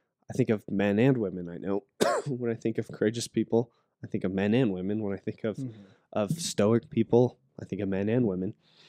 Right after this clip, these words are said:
Speaker 1: So I'm trying to think, well, I, I do think there's a difference between men and women.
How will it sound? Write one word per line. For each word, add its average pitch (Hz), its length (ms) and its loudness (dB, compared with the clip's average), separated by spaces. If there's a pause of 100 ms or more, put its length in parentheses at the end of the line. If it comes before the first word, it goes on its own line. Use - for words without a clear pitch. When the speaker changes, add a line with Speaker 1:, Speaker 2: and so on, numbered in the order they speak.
(180)
Speaker 1:
So - 140 -2
I'm 131 80 2
trying 190 220 8
to 160 60 10
think, 151 260 8
well, 127 300 8
I, 110 60 2 (240)
I 135 60 4
do 208 180 8
think 156 200 6
there's 131 160 8
a 113 40 2
difference 147 440 8
between 110 300 2
men 101 140 4
and 90 140 0
women. 98 320 0